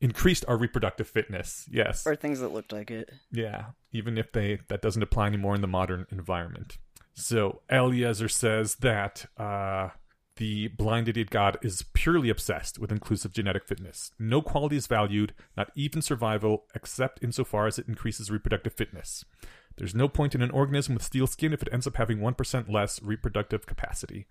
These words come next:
Speaker 1: which is fucking depressing as hell. But I
Speaker 2: There are
Speaker 1: guess
Speaker 2: other reasons that it's hard to evolve steel skin.
Speaker 1: Well, yes, <laughs> but if it didn't increase your reproductive fitness, it, it wouldn't happen. Uh, and yet,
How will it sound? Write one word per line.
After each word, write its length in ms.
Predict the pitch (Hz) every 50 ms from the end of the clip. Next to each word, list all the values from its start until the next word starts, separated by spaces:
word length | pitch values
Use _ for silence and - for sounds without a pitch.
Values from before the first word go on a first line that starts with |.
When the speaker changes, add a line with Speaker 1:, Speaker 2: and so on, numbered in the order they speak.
| - _ - _ _ -
Speaker 1:
which 180 | - - - -
is 160 | - - - - _ _ _ _ _ -
fucking 460 | - - - - 135 107 95 82 - _ _ _
depressing 800 | - - - _ _ _ _ - - 95 95 - - 95 95 92
as 100 | - -
hell. 280 | - - - - - - - - - _ _ _ _ _ - - _
But 100 | - -
I 20 | - 196
Speaker 2:
There 20 | 220
are 120 | 208 160
Speaker 1:
guess 100 | 139 131
Speaker 2:
other 100 | 131 120
reasons 580 | 120 117 117 110 110 110 117 117 120 123 - - -
that 120 | - 113 -
it's 100 | - -
hard 200 | 127 101 104 110
to 140 | 113 110
evolve 280 | 110 107 107 107 117 113
steel 240 | - - - 113 110
skin. 460 | 104 - - - 110 107 107 110 117 - _
Speaker 1:
Well, 220 | - 190 190 120 -
yes, 480 | 160 175 147 98 - - - - 165 135 143
<laughs> 100 | 139 -
but 320 | 208 160 123 - - 120 - - 277 - - - - - - - 180 - - _ _
if 220 | 151 143 - -
it 220 | 143 143 123 120 -
didn't 260 | 139 131 139 131 127
increase 400 | 127 127 - - 143 135 - -
your 80 | 131
reproductive 520 | 120 120 117 - 127 110 117 110 - 117 -
fitness, 380 | - 139 - - 107 98 -
it, 220 | 113 110 - - -
it 140 | 110 107 - - _ 107
wouldn't 280 | 104 104 101 98 98 -
happen. 440 | - 101 90 87 - - - - - _ - 120 - - - - - - - - -
Uh, 220 | - 104 107 107 - -
and 200 | - 127 127 120
yet, 500 | 120 139 220 247 190 147 - - - -